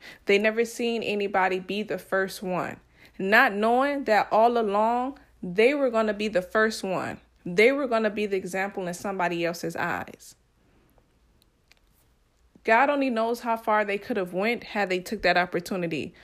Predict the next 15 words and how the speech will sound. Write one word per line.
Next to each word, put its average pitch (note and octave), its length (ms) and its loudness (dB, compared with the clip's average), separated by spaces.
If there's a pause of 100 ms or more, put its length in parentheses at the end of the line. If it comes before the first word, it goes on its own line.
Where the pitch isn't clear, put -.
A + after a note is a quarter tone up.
(140)
Who D4+ 180 0
knows? D4+ 300 2
They B3+ 100 4
probably C4+ 340 0
wouldn't B3+ 340 -2
be B3 120 -4
working B3 300 -2
a A3 40 0
nine-to-five A3+ 600 0
now. C4+ 400 0 (600)
They A3+ 160 10
probably C4+ 340 2
wouldn't A#3+ 260 -4
be B3 120 -2
working A#3+ 480 0